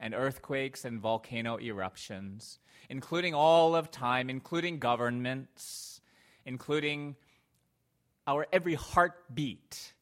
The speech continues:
that God is a sovereign king over everything. This glorious doctrine and truth of who God is and how he is,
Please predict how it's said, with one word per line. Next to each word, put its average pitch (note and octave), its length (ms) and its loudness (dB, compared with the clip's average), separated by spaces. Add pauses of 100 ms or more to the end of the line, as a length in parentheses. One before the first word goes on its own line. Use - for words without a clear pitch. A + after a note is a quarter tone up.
(160)
that A#2 260 -6
God C#3 320 8
is C3 160 0
a A#2+ 60 -2
sovereign C3 840 -2 (200)
king C#3+ 300 -2
over B2+ 260 0 (180)
everything. G2+ 920 4 (920)
This - 1200 -8 (200)
glorious C#3 720 0
doctrine A#2 560 -4
and G2 340 -6 (160)
truth - 600 -4 (720)
of G2 140 -12
who E3+ 220 -4
God C3 280 0
is E2 440 -12
and F2+ 120 -14
how D3 320 0
he A2 320 -8
is, D#2 560 -10